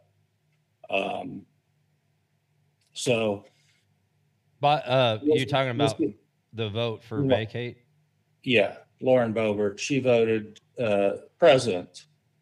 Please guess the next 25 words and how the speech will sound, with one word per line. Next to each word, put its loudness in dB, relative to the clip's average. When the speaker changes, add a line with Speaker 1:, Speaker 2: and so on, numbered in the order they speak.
Speaker 1:
She -8
didn't 4
vote 4
for, 4
uh, -2
McCarthy, 0
but 0
she -4
did -10
not 0
vote 0
against -6
him -2
Speaker 2:
Well, 0
she 0
Speaker 1:
either. 2
Speaker 2:
was 0
the 0
one, -2
she -2
was -8
one -2
of -4
the -2
holdouts. -6